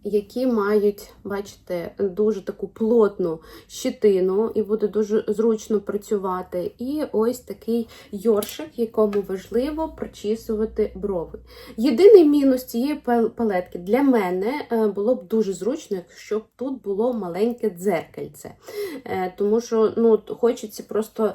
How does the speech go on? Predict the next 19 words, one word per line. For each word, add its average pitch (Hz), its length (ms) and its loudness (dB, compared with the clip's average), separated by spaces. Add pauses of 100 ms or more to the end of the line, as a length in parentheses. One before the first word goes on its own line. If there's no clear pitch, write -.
(120)
не 226 120 2
брати, 196 680 0
е, 180 240 -4
додаткову 190 840 0
мейкап-станцію 240 960 0
у - 20 -8
вигляді 202 420 -2
футляру 233 480 -8
або 196 320 -4 (340)
дзеркальця. - 760 -6
Але, 277 400 0 (240)
ну, 302 100 -2
це 269 220 -2
зроблено 240 600 2
для 214 160 0
того, 277 240 -2
щоб 208 260 -10
зменшити 220 580 0
бюджет. 175 400 -12